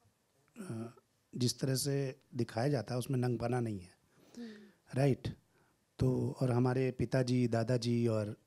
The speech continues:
Speaker 1: अ, सब लोग ने बैठ के साथ फिल्म देखते थे। तो मुझे लगता है कि वो, अ, बिल्कुल, अ, एक, एक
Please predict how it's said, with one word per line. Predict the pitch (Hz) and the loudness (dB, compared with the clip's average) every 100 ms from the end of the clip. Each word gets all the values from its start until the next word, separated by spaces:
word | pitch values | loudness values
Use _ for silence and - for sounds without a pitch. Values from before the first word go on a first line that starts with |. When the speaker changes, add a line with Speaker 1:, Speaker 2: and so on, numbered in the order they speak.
| - 127 | -10 -6
Speaker 1:
अ, | |
सब | 110 - 127 | -4 -4 0
लोग | 127 131 | 0 0
ने | 131 127 135 | 0 -2 0
बैठ | 120 131 - | 0 0 -4
के | - | -4
साथ | 123 131 131 - - _ - - _ - | -2 -2 -4 -8 -20 _ -20 -20 _ -6
फिल्म | - 135 127 | 6 8 8
देखते | 117 - 113 | 6 4 0
थे। | - 101 - _ _ _ _ - _ _ _ _ _ _ _ _ _ | -2 -6 -12 _ _ _ _ -20 _ _ _ _ _ _ _ _ _
तो | 170 170 175 175 170 - - _ _ - | 4 6 6 6 4 0 -8 _ _ -2
मुझे | 151 127 165 | 4 6 6
लगता | 175 - | 6 8
है | 190 180 | 6 8
कि | 190 | 8
वो, | 151 170 180 175 143 | 10 12 12 10 8
अ, | 123 107 98 95 - - 113 | 6 2 -2 -8 -14 -4 4
बिल्कुल, | 127 131 180 156 127 - _ _ _ _ _ _ _ _ - - _ _ - | 4 8 8 8 4 -4 _ _ _ _ _ _ _ _ -20 -20 _ _ -12
अ, | 135 - - | -10 -4 -2
एक, | 143 - - _ - | -2 -2 -20 _ -8
एक | 180 | -8